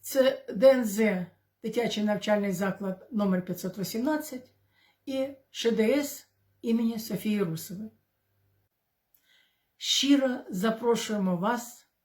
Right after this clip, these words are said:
на наш івент, на наш захід, на нову форму спілкування. Весною, в квітні, в будиночок на Контрактовій,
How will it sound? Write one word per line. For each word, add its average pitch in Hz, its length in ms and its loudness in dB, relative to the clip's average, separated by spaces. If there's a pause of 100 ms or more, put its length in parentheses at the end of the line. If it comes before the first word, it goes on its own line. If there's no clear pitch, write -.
(260)
на 214 120 2
наш 269 340 0
івент, 180 680 -4 (1000)
на 214 80 -2
наш 269 240 2
захід, 165 680 -6 (540)
на 254 120 2
нову 294 280 4
форму 233 380 2
спілкування. 170 880 -6 (2000)
Весною, 185 840 0 (300)
в - 160 -20
квітні, 196 640 -2 (1800)
в 196 80 -4
будиночок 214 760 0 (540)
на 208 160 0
Контрактовій, 214 1000 -2